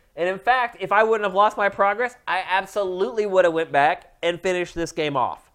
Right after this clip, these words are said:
Um, I probably played it for twelve or thirteen hours, something like that. And based upon what I could tell from the achievements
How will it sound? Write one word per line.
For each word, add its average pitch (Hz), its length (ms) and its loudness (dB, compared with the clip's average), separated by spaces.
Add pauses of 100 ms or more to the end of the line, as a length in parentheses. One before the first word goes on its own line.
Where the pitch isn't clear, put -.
(240)
Um, 135 400 0 (420)
I 151 100 4
probably 214 300 2
played 196 300 -2
it 190 200 -6
for 143 760 0 (1300)
twelve 220 460 4
or 233 100 2
thirteen 226 440 -4
hours, 208 560 -2
something 220 240 -6
like 202 280 -6
that. 202 420 -4
And 165 100 -6
based 196 200 -4
upon 190 300 -2
what 175 160 4
I 170 80 2
could 160 200 -8
tell 165 360 0
from 160 180 -8
the 139 120 -6
achievements 156 840 -8